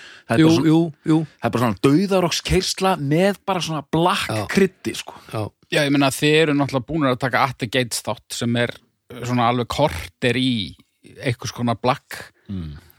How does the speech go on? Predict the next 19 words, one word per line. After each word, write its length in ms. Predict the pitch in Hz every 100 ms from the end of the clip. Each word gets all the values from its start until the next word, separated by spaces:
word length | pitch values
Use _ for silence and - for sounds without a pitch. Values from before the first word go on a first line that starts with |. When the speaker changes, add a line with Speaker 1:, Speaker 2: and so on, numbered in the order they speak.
| _
Speaker 3:
Þó 60 | -
að 140 | 120 120
það 80 | 123
sé 80 | 117
kannski 280 | 117 - 120
meira 400 | 120 131 151 131
Speaker 2:
Ah. 540 | 131 117 104 92 85 _
Speaker 3:
Já. 640 | 117 110 78 69 98 113 - - _ _ - _ _ _ _ _ _ -
Speaker 2:
Nei. 340 | 98 110 139 165
Speaker 3:
Ég 140 | 123
myndi 180 | 117 113
segja 220 | 127 127
það. 180 | 120 104 _ _
Speaker 2:
Ha? 180 | - 277 - - _ _ _ _ _ _ _ _ _ -
Speaker 3:
Að 380 | 123 131 117 156
At 120 | -
the 80 | 147
Gates 360 | 196 202 - -
sé 280 | - 185